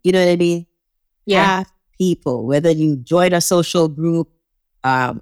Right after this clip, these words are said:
Speaker 1: or have one person or a group of people. I'm blessed to have seven wonderful women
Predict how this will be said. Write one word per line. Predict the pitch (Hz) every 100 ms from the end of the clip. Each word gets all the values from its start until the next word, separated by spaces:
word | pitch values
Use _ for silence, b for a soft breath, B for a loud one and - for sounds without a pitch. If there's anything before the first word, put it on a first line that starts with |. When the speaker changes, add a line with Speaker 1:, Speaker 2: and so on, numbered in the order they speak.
| -
Speaker 1:
or | 143 139
have | 160 143 139
one | - 120 147 160 147
person | 170 156 - -
or | 135 120
a |
group | 120 160 160
of | 151 -
people. | 160 - 151
I'm | 139 143
blessed | 127 151 160 165 -
to | 135
have | 143 131 135 _ _ _ _
seven | _ _ 123 180 180 151 131 _ _
wonderful | 139 151 165 151 135 - 131 113 -
women | 151 160 135 127